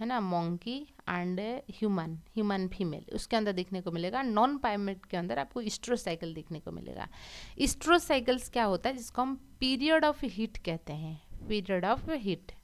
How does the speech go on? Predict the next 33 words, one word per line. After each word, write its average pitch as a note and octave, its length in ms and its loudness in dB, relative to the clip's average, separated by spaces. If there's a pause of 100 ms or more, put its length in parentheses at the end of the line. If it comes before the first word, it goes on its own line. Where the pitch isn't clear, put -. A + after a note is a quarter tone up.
(100)
ठीक F3+ 180 -4
है B3 60 -2
ना? D4+ 140 2 (460)
Period D4 320 8
of C#4 100 -2
heat C#4+ 120 -4
क्या C4+ 140 2
होता C4+ 200 0
है, D#4 180 0 (540)
एक C#4 400 4
टाइम B3+ 320 6
पे, C#4 380 0
ठीक A#3+ 140 -2
है D4+ 60 -2
ना, D#4+ 60 -2
सिर्फ - 500 -4
सालों A3+ 360 2
की C#4+ 120 -2
एक C#4 380 0
ही C#4 140 -2
टाइम G3+ 300 2
पे A#3 220 0
बॉडी G3 420 -2
की A#3+ 140 -8
टेम्परेचर F#3 520 0
ज़्यादा F3 300 2
रहता G3 280 -2
है D#4 80 -4
जब A3+ 220 -2
वो A3+ 120 2
ओवुलेशंस F3+ 640 0
होता F3 240 -8
है E3 180 -10